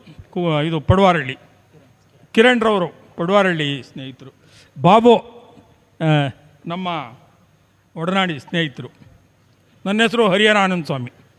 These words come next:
ಸ್ನೇಹಿತರೆ, ಸರ್, ನಂಜುಂಡಸ್ವಾಮಿ ಅವರಿಗೆ ಹುಷಾರಿಲ್ಲ,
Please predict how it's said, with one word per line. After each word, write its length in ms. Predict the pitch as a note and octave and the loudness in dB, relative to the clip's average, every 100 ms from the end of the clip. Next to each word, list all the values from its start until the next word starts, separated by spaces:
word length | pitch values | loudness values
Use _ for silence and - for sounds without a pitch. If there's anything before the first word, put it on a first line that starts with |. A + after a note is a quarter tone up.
| _ _ _ _ _ _ _ | _ _ _ _ _ _ _
ಸ್ನೇಹಿತರೆ, 760 | - F#3 F3+ G3 G3+ G#3+ - _ - - _ - - - - - B3 - _ D3+ _ - - - - - _ _ _ _ | -6 -6 -4 -2 -2 -4 -14 _ -20 -20 _ -20 -20 -20 -20 -20 -20 -20 _ _ _ -20 -20 -20 -20 -20 _ _ _ _
ಸರ್, 180 | F3+ G3+ - _ _ _ _ _ _ _ C4 _ - _ _ _ - _ _ _ F#3 A3+ - - - - - F3+ | -6 -6 -8 _ _ _ _ _ _ _ -20 _ -20 _ _ _ -20 _ _ _ -20 -20 -20 -20 -20 -20 -6 2
ನಂಜುಂಡಸ್ವಾಮಿ 580 | A3 B3+ B3 B3 A#3 | 4 4 4 4 4
ಅವರಿಗೆ 240 | A3+ G#3+ G3+ | 2 2 0
ಹುಷಾರಿಲ್ಲ, 460 | F#3 A#3 A3+ G#3 | 0 2 2 2